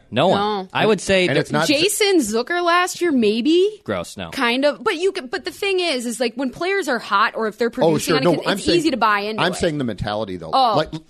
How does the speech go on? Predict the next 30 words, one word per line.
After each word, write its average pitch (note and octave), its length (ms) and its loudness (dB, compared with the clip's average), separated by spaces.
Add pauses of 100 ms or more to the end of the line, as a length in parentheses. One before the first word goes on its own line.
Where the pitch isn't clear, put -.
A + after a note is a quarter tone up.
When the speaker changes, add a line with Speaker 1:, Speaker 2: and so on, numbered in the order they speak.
Speaker 3:
like D#3+ 120 0
he A3 120 2
was C3+ 160 -2
scoring B2 280 0
goals. B2+ 160 4
Speaker 2:
Where, C#4+ 180 4
where C4+ 220 0
you C4+ 200 0
expect - 580 -4
it - 40 -14
Speaker 3:
Justin A3+ 300 0
Speaker 2:
from C#4 80 -4
someone. F3+ 240 4
Speaker 3:
Williams D#3 360 -6 (160)
has C#3 500 -2
a B2 100 -4
look A#2+ 540 0 (120)
in B2 100 -2
his B2 160 -4
eye. B2 200 2
Speaker 2:
Mm-hmm. F#2 200 -8
Speaker 3:
They, D3+ 160 2
they D#3 240 2
got A3 320 -2
done, D3 460 0
th-, B2 140 -4 (200)
their C#3 160 2
first F#3 300 -2
round D3+ 240 2
win, C3+ 320 -2